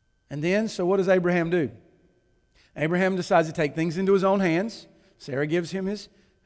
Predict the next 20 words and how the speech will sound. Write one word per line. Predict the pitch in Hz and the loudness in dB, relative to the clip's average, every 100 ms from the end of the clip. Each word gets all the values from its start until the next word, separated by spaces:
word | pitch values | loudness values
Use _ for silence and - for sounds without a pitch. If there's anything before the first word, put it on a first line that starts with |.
| 285 - - _ _ _ - - | -18 -18 -20 _ _ _ -20 -6
maidservant | 165 190 190 - - - - 185 165 147 139 | 4 4 4 -4 -16 -16 -2 4 4 2 0
there, | 143 131 165 214 - _ _ - | 0 2 0 -2 -12 _ _ -4
and | 170 | 0
they, | 170 151 - _ _ _ _ _ | 0 -2 -8 _ _ _ _ _
and | 170 160 160 - | -8 -6 -6 -4
Abraham | 170 170 185 | -2 0 0
has | 175 175 | 0 0
a | 208 | 0
child, | 226 156 143 | 4 6 6
not | 127 147 | 0 -4
with | |
Sarah. | - 208 175 110 - _ _ _ _ _ _ _ _ | -2 2 2 0 -6 _ _ _ _ _ _ _ _
He | 135 | -6
has | 147 | -6
a | |
child, | 208 196 165 175 208 269 - - _ - | 0 4 6 6 2 -6 -16 -20 _ -16
his | 127 | -6
name | 139 143 | -2 -2
is | 143 | 2
Ishmael. | 190 196 208 147 107 | 2 2 -2 -2 -4